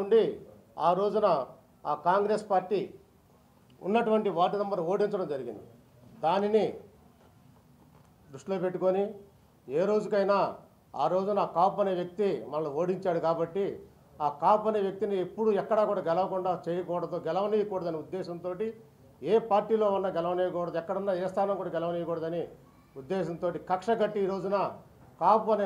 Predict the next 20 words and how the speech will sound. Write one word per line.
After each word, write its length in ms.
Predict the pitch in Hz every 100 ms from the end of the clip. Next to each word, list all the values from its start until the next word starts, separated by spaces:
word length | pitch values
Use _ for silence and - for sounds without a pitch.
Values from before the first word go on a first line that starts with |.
| 170
ముద్ర 200 | 180 214 196
వేసి 280 | 196 - 208 131 - - - -
అతన్ని 240 | 147 180 165
ఓడించడానికి 480 | 185 202 202 185 170 160
శతవిధాల 400 | 160 185 185 180
ప్రయత్నం 300 | 165 165 180
చేస్తూ 240 | 170 165 208 196
ఉన్నారు. 220 | 190 196 151
దానిలో 240 | 170 185 175
భాగంగానే 420 | 175 190 202 202 240 - - - - -
మొన్న 140 | 175 175
నలభై 240 | 170 214 226
ఒకటి 160 | 220 220 190
డివిజన్కి 460 | 196 185 190 208 151 - - - - 175
తెలుగుదేశం 440 | 190 208 202 208 170
పార్టీ 180 | 180 170
అభ్యర్థిగా 360 | 160 180 185 170
నుంచున్నారు. 400 | 156 175 147 - - - - - - - 135
ఆ 40 | 156
టైంలో 320 | 170 185 202